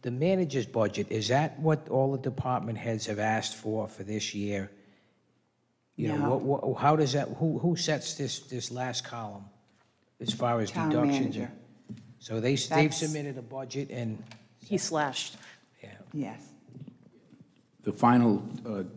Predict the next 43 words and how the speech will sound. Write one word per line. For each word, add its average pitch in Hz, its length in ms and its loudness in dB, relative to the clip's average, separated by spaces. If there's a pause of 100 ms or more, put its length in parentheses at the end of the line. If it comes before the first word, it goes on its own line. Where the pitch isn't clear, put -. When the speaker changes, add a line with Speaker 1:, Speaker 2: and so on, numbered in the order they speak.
(160)
Speaker 4:
town 101 220 6
manager's 95 680 2
recommended 95 500 -2
budget 90 300 -4
to 87 60 -16
the 80 80 -16
council 87 480 -8 (420)
is 87 240 -6 (260)
when 87 440 -2 (360)
myself 92 460 -2
and 95 80 -6
Christine 95 680 -2
meet 92 200 -6
with 87 120 -12
senior 92 240 -2
management 90 500 -2
and 90 120 -10
go 87 100 -6
through 87 180 -10
the 87 100 -6
list. 85 380 -4 (340)
Speaker 1:
Everything, - 340 -16
Speaker 4:
Uh, 85 140 -10
Speaker 1:
right, 87 160 -12
Speaker 4:
and 85 160 -4
Speaker 1:
yeah. 80 60 -4 (120)
Speaker 4:
we 87 120 -4
go 85 180 -8
back 78 240 -6
and 85 100 -10
forth 85 380 -6
with 80 220 -10
the 82 40 -12
department 78 460 -8
heads 80 280 -8
and - 260 -16
try 85 160 -8
to 82 40 -8
prioritize 85 760 -8
things, 82 260 -12
save 78 280 -8
some 87 140 -6
money. 82 300 -4